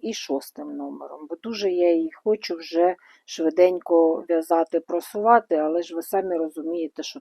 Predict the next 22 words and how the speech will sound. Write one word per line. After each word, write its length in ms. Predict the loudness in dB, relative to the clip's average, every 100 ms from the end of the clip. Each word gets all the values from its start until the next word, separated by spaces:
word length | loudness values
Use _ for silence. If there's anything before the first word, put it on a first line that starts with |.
| -10
тут 240 | -10 _ -20 -20 -20 _
навіть 300 | 0 2 2
половини 540 | 4 6 6 4 0 -2
ще 240 | -4 -2
немає. 500 | 0 0 -2 -4 -8 -12 -6
До 100 | -4
речі, 240 | -4 -6
треба 320 | -2 -2 0
зважити. 520 | 0 0 -2 -4 -4 -2
Я 200 | 0 -2
ниток 440 | -6 -2 -4 -4
половину, 480 | -4 0 0 0 -4
сподіваюся, 600 | -8 -10 -4 0 2 2
ще 160 | -4 -6
не 140 | -4
використала. 720 | -2 -2 -2 -6 -8 -10 -12 -12 _ _ _ _
Мені 240 | -6 -6
б 60 | -6
цього 280 | -8 -8 -6
не 120 | -6
треба 380 | -4 -4 -4 -6
було. 340 | -6 -6 -6